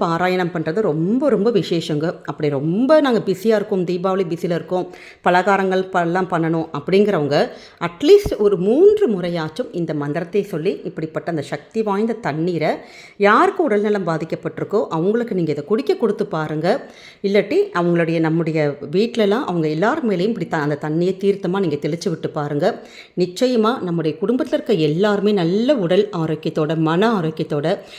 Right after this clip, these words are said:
நல்ல நீண்ட ஆயுளோட, திடகாத்திரமா வாழ்வாங்கங்கிற ஒரு ஐதீகங்கள் இருக்குங்க. ரொம்ப ஒரு எளிமையான ஒரு பரிகார முறை.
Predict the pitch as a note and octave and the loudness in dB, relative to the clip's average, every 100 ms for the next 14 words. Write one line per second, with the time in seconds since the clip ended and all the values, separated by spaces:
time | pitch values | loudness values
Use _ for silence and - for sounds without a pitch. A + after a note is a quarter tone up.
0 | - F#3+ A3 G3 F#3 A3+ D4 D#4 F4 - | -8 2 4 4 4 4 6 6 4 0
1 | F3+ F3+ F3 D#3+ G#3+ F3+ D#3 E3 F3 F3 | -2 -2 0 0 0 -2 -2 -2 -2 -4
2 | F3+ E3+ F#3+ D3 C#3+ D3+ D3 C#3+ C#3+ F#3+ | -2 0 0 -2 -4 -4 -4 -4 -2 0
3 | A3+ C#3+ C3+ C#3+ D3+ C#3+ C#3+ D3 C#3 C3+ | 0 -2 -4 -2 0 0 -2 -6 -6 -6
4 | C#3 - - - - F3+ G#3 B3 E4+ G#3+ | -6 -10 -20 -20 -6 0 2 4 4 2
5 | E3 E3+ F#3+ F#3 F#3 B3 G#3 - D#3 D3+ | 2 2 2 2 2 0 0 -2 -2 -4
6 | D#3+ D#3 D3 D3+ | -2 -4 -2 -2